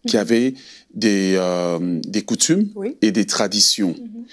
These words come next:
Speaker 1: Et souvent, il faut le reconnaître que, euh, l'Évangile vient à, à contre-courant de certaines mœurs et de certaines traditions. Donc le problème n'est pas tellement un problème de la culture africaine, bien que la question est posée par quelqu'un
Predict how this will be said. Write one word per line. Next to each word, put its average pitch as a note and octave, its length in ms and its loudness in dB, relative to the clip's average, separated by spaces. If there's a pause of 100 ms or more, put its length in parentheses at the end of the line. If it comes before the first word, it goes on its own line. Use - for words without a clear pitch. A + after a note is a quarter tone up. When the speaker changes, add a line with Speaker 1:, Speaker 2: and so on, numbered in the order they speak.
(340)
Speaker 1:
Et G2+ 300 4
souvent, B2+ 540 0
il B2+ 80 -2
faut - 200 0
le G#2+ 80 4
reconnaître A#2+ 540 0
que, A2+ 440 0 (420)
euh, F#2 340 0
l'Évangile G2+ 960 2 (160)
vient A2 640 0 (380)
à, G2 280 -4
à G2 100 -2
contre-courant C#3 1120 0 (540)
de G#2 180 2
certaines A#2 460 2
mœurs A2+ 400 2
et A2 60 0
de G#2+ 100 4
certaines G#2 340 2
traditions. G2+ 500 0
Donc A#2 200 2
le A2+ 80 4
problème C#3+ 460 2 (360)
n'est A2+ 100 4
pas C#3+ 140 2
tellement B2 300 2
un A#2 60 -2
problème A#2+ 340 2
de A2+ 80 4
la F#2+ 160 0 (180)
culture - 480 2
africaine, A#2 520 2
bien G2+ 160 2
que G2+ 80 2
la F#2+ 100 2
question G#2+ 240 0
est G2+ 40 0
posée G2+ 260 2
par F#2 180 -2
quelqu'un F#2+ 420 0